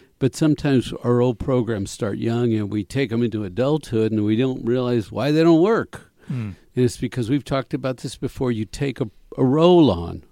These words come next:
Speaker 1: of being a fixer, a doer, a problem solver. And we're not designed to be roles, and roles don't work well in relationships. You have to be present.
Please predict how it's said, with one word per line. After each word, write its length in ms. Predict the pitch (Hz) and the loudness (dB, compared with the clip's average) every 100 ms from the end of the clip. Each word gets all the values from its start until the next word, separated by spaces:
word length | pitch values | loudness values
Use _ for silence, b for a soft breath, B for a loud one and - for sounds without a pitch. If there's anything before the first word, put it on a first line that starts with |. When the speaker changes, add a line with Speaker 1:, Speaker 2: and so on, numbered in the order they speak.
| - | -10
Speaker 1:
of 100 | 90 | -4
being 220 | 117 117 | -2 0
a 40 | |
fixer, 680 | 113 - 165 - - 110 95 | -2 0 -2 -2 -8 -6 -4
a 60 | 92 | -6
doer, 520 | 90 139 160 147 107 | 0 6 6 6 2
a 60 | 87 | -2
problem 400 | - 135 147 135 | -4 -2 0 -2
solver. 440 | - 92 90 92 | -4 -6 -6 -6
And 140 | 92 95 b b b b b - | -8 -10 b b b b b -4
we're 120 | 131 | 0
not 180 | 143 151 | 2 0
designed 480 | 127 107 131 143 143 | -4 -2 0 2 2
to 80 | 113 | 0
be 160 | 110 | 0
roles, 800 | 107 104 104 95 92 90 - - - | 2 2 0 0 -4 -8 -12 -14 -10
and 280 | 110 110 110 | -2 0 2
roles 400 | 120 135 139 101 | 2 2 0 -2
don't 280 | 107 127 131 | -2 -2 -2
work 360 | 113 139 151 - | -2 0 0 0
well 460 | 107 101 92 95 - | 0 0 -2 -6 -4
in 180 | 123 113 | 0 2
relationships. 1200 | 107 104 101 101 - 98 92 - 95 - - - _ b b b b | 0 -2 -4 -6 -6 -8 -8 -8 -12 -14 -20 -20 _ b b b b
You 120 | - 120 | -2 0
have 180 | 127 | 0
to 120 | - 127 | -2 -2
be 200 | 120 120 | -2 -4
present. 1080 | - - 143 147 143 92 90 95 - - | -10 -6 0 0 0 -4 -8 -10 -18 -20